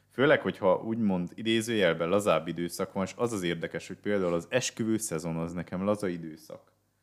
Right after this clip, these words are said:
Tehát ez a durva, hogy oké, hogy el kell menjél esküvőkre, sokszor egy hétvégén van kettős, az úgy nem laza, de a hétközben az, az lehet, hogy még lazább,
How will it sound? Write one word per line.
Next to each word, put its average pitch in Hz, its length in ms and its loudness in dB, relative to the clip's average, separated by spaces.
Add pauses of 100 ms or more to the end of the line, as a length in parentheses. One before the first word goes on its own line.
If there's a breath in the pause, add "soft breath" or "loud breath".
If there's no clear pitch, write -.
(320)
Tehát 113 260 2
ez 139 60 4
a - 20 4
durva, 104 340 4
hogy 104 140 4
oké, 139 260 4
hogy 107 100 -4
el 107 140 6
kell 113 140 4
menjél 98 260 4
esküvőkre, 90 540 0
sokszor 92 400 -4
egy 82 80 0
hétvégén 80 500 -4
van 76 180 -8
kettős, 82 440 -8
az 82 120 -8
úgy 82 120 -8
nem 90 200 0
laza, 90 400 2 (260 loud breath)
de 98 140 4
a 90 40 10
hétközben 165 920 4
az, 151 360 0
az 156 200 0
lehet, 127 340 4
hogy 110 180 -2
még 110 220 2
lazább, 87 560 4